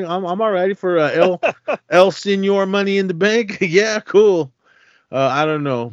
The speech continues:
Speaker 1: but, um, I don't know, man. It's gonna be crazy WrestleMania. We'll see. I would like to go, but it's all the way over in, uh, the city of brotherly love in Philadelphia.
Speaker 2: Hey.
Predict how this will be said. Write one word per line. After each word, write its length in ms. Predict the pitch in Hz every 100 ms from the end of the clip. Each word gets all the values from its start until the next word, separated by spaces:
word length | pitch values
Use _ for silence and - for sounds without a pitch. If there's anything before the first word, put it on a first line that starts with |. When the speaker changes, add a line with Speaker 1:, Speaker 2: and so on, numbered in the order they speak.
| -
Speaker 1:
but, 300 | 131 135 127 135
um, 480 | 127 120 120 113 95 _ _ _ _ _ _ _ _ _ _
I 80 | 160
don't 160 | 185
know, 160 | 175 147
man. 240 | 135 139 131
It's 140 | 156
gonna 180 | - 175
be 160 | 175 165
crazy 400 | - 180 160 160
WrestleMania. 920 | 156 143 139 131 139 139 139 131 120
We'll 140 | 123
see. 460 | 123 - 127 131 123
I 80 | 131
would 160 | 147
like 240 | 139 147 -
to 80 | 120
go, 260 | 117 120
but 140 | 113 117
it's 140 | 117
all 120 | 117
the 80 | 113
way 220 | 110 110
over 340 | 110 107 107 104
in, 220 | 101 98
uh, 180 | 95 92
the 80 | -
city 340 | - 120 110 104
of 100 | 92
brotherly 400 | 110 104 101 98
love 440 | 107 110 98 95 _ _ _ _ _ _ -
in 80 | 110
Philadelphia. 840 | 123 117 104 117 117 113 107 104
Speaker 2:
Hey. 180 | 98